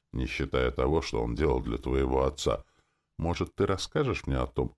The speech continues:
какие такие интересные дела твой отец устраивал с его помощью?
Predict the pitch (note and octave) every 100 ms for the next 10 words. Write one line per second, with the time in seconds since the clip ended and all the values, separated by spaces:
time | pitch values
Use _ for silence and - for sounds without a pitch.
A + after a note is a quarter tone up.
0 | _ - F#2+ - A#1+ - - - C2+ -
1 | - G#2+ - B2+ D#2+ A#1+ - - A1 A1
2 | G#1 C2+ D#2+ C#3 - _ _ _ _ D#2
3 | D2+ C2+ D2+ F2+ - - - C#2 A1+ A1
4 | - C2+ D2+ - A1+ G#1+ - - G1+